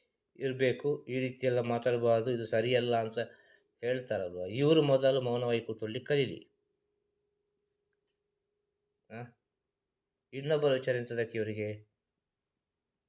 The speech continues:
ಎಲ್ಲೆಲ್ಲಿಂದಲೋ ಮಾತಾಡ್ದಲ್ಲ, ಕಣ್ಣ ಮುಂದೆ ಹತ್ತು ಜನರ ಮುಂದೆ ಕಣ್ಣಿಗೆ ಕಾಣುವ ಹಾಗೆ ಮಾತಾಡಬೇಕು. ಆ?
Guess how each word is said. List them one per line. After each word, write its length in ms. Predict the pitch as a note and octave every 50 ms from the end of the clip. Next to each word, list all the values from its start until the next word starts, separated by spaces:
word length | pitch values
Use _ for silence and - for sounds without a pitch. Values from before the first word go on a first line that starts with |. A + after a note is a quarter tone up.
| _ _ _ _ _ _ _ _ _ _ _ _ _ _ _ _ _ _ _ _
ಎಲ್ಲೆಲ್ಲಿಂದಲೋ 840 | - B2+ C#3+ D3 D#3+ D#3+ D3+ D#3 D#3 D#3 D#3 D3+ D3+ D3+ D#3 D3+ D3
ಮಾತಾಡ್ದಲ್ಲ, 640 | C#3+ C#3 C#3 C3+ D3 B2+ B2 B2 B2 A2+ A2+ F#2 D#2+ - - _ _ _
ಕಣ್ಣ 360 | - A#2 B2+ C3 C3+ C#3 C#3
ಮುಂದೆ 360 | C3 B2+ B2+ B2+ C3 C3 C#3+
ಹತ್ತು 260 | C3+ B2 A#2 - - B2+
ಜನರ 340 | B2+ C3 A#2+ A#2 A#2+ A#2+
ಮುಂದೆ 320 | A2+ A2+ A#2+ A#2+ B2+ B2 C#3
ಕಣ್ಣಿಗೆ 400 | - - A2+ A#2 A#2 A2+ A2+ A#2
ಕಾಣುವ 340 | - A#2+ A#2 A#2+ B2 B2+ B2
ಹಾಗೆ 160 | B2 C3 D3+
ಮಾತಾಡಬೇಕು. 500 | D3+ B2 F#2+ - E2 D#2+ D2+ D2+ - _ _ _ _ _ _ _ _ _ _ _ _ G2+ F#2+ _ _ _ _ _ _ _ _ _ _ _ _ _ _ _ F2+
ಆ? 60 | -